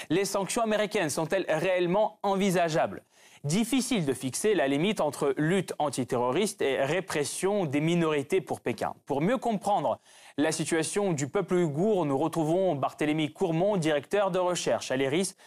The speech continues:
sur l'Asie Pacifique. Monsieur Courmont, trouvez-vous la réponse de la Chine face à la menace que représentent les séparatistes ouïghours proportionnée ?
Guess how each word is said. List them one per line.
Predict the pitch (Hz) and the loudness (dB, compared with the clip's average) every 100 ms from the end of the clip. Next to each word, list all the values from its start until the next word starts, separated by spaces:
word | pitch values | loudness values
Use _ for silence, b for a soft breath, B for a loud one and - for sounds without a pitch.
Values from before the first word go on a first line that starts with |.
| B B | B B
sur | - 196 | -2 0
l'Asie | 165 160 180 175 _ _ | 2 2 0 -2 _ _
Pacifique. | 160 147 127 - 98 | -4 -2 -6 -10 -8
Monsieur | 165 180 277 | -4 -2 0
Courmont, | 262 226 165 B B B B - | 0 0 0 B B B B -4
trouvez-vous | 240 262 254 208 196 123 | 0 2 2 2 0 0
la | - 151 | -2 0
réponse | 185 185 208 170 | 0 0 -2 0
de | 147 | 0
la | 165 | 0
Chine | 165 - 247 | -2 0 0
face | 175 - 180 156 135 | 0 0 0 0 0
à | |
la | 123 | 0
menace | 135 147 175 151 - | 0 0 2 0 -4
que | - 123 | -4 -2
représentent | 113 165 - 190 160 147 110 _ | 0 -4 -2 -2 0 -2 -2 _
les | 101 117 | -4 -2
séparatistes | - 123 131 135 151 - | -2 -2 -2 0 -6 0
ouïghours | 170 151 233 240 B B _ | 0 2 0 -2 B B _
proportionnée ? | - 220 185 156 - 117 92 | -2 -2 0 -4 -2 -4 -4